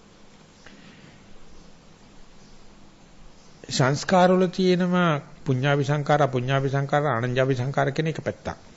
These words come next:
රූප වේදනා සංඥා සංඛාර කියනවල තව පැත්තක්.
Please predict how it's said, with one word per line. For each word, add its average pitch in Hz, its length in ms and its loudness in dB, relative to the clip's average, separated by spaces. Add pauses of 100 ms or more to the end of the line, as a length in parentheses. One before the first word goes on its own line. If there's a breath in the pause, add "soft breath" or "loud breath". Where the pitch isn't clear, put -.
(720 loud breath)
රූප 156 220 2
වේදනා 156 380 4
සංඥා 147 320 2
සංඛාර 139 420 2
කියනවල 135 280 -2
තව 113 240 -2
පැත්තක්. - 560 -10